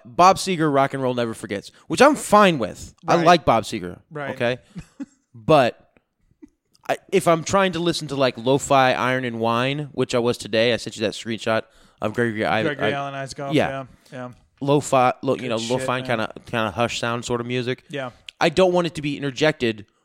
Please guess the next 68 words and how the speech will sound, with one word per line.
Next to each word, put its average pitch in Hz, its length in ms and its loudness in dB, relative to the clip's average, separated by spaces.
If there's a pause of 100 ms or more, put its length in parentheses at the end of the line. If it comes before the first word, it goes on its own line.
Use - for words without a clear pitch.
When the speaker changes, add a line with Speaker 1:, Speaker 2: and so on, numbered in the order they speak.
Speaker 1:
with, 127 240 -2
Speaker 2:
With 180 160 -2
fucking 190 320 -6
Speaker 1:
with 170 220 0
Bob 165 240 8
Seger 147 520 2
Speaker 2:
<laughs> 262 760 -18
Right. 165 300 -6
Speaker 1:
trying 180 220 6
to 147 60 -10
be 160 180 0
like, 156 180 2
you 160 60 0
know, 143 80 2
turn 175 240 2
the 139 60 0
page. 160 240 2
It's 139 100 -4
like, - 160 -4
"Okay, 175 300 0
yeah, 160 300 -8
but - 220 -10
I 135 60 -12
have 143 220 -10
my 143 100 -10
Bob 131 240 -8
Seger - 280 -10
station." 170 540 -6
Speaker 2:
Yeah, 151 140 -2
I 143 60 -6
got 156 180 -8
the 156 60 -16
vibe, 214 320 -10
Speaker 1:
And 202 80 -10
Speaker 2:
yeah, 160 60 2
Speaker 1:
this 170 220 0
is 156 80 -4
for - 200 -2
Speaker 2:
yeah. 151 60 4
Speaker 1:
when 143 140 4
I 139 60 2
wanna 143 220 2
listen 143 260 -4
to, 135 160 0
like, 120 240 0 (100)
Anna 131 200 -2
Thalo 127 600 4
and 104 300 -6 (560)
Iron 143 300 0
and 135 80 -4
Wine 131 440 0
and 110 220 -6
s-, - 140 -16
maybe 135 200 -2
some, 127 200 -4
Speaker 2:
Gregory 151 160 -4
Speaker 1:
some 147 180 2
Speaker 2:
Allen 123 80 -2
Speaker 1:
Avid, 117 320 0
Speaker 2:
Isaac. 139 160 -10
Speaker 1:
Avid 117 320 0
brothers. 67 420 -4
You - 60 -6
know 139 80 -2
Speaker 2:
Right. 131 60 2
Speaker 1:
what - 20 2
I 131 40 0
mean? 131 220 -4